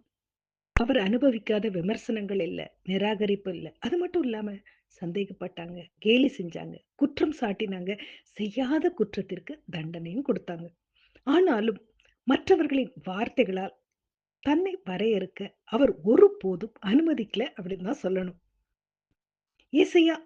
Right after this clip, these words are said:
ஐம்பத்தி மூணு ஏழுல, "அவர் நெருக்கப்பட்டும் ஒடுக்கப்பட்டும் இருந்தார், ஆனாலும் தம்முடைய வாயை அவர் திறக்கவில்லை" அப்படின்னு இருக்கு. முடிவு என்ன? எல்லாவற்றிலும் வெற்றி சிறந்தார். எப்படி?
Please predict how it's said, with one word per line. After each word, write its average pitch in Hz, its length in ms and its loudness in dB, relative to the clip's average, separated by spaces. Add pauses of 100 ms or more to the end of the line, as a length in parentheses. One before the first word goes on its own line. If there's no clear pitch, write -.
ஐம்பத்தி 311 360 2
மூணு 254 260 0 (100)
ஏழுல, 190 440 -4 (100)
"அவர் 370 360 2 (140)
நெருக்கப்பட்டும் 220 760 0 (140)
ஒடுக்கப்பட்டும் 254 760 0 (200)
இருந்தார், 180 640 -4
ஆனாலும் 220 680 0 (480)
தம்முடைய 330 460 4
வாயை 285 520 4
அவர் 214 440 -2
திறக்கவில்லை" 240 840 0
அப்படின்னு 185 380 -8
இருக்கு. - 320 -8 (1200)
முடிவு 320 280 8
என்ன? 220 280 0 (160)
எல்லாவற்றிலும் 254 1080 2 (120)
வெற்றி 220 280 -2
சிறந்தார். 180 480 -6 (100)
எப்படி? 294 360 0